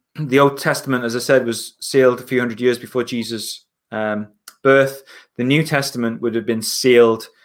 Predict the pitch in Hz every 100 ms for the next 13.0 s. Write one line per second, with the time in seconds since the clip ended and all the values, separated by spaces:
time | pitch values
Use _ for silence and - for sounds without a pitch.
0 | _ _ _ 107 - 190 196 170 123 117
1 | 117 113 120 117 110 117 117 117 113 104
2 | 101 107 107 104 113 107 113 110 107 _
3 | - 104 101 - 127 117 113 104 101 120
4 | 113 117 107 104 107 104 - 107 - _
5 | _ _ - 110 101 104 95 - - 110
6 | 113 110 - 101 98 - - 104 98 95
7 | - 107 107 104 104 101 101 95 98 107
8 | 104 104 - - - - 135 151 147 -
9 | 123 120 131 127 117 143 139 131 110 104
10 | 107 107 104 104 - 104 110 117 107 113
11 | 110 107 - _ 113 107 107 113 110 110
12 | 104 117 113 104 101 98 95 - 104 101